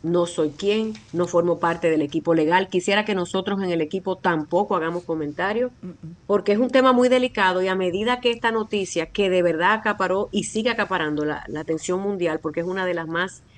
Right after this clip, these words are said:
Speaker 1: eh, que ha resonado, porque en las an-, ha, ha pasado que otros padres en otras etnias, no solamente latinos, sino han, han, han cometido, eh, homicidios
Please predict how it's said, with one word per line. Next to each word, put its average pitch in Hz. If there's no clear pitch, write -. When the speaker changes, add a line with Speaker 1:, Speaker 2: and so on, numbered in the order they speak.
Speaker 1:
eh, 160
que 190
ha 196
resonado, 190
porque 196
en 196
las 196
an-, 196
ha, -
ha 185
pasado 214
que 170
otros 214
padres 214
en 170
otras 190
etnias, 156
no 160
solamente 180
latinos, 160
sino 165
han, 165
han, 160
han 165
cometido, 175
eh, 147
homicidios 175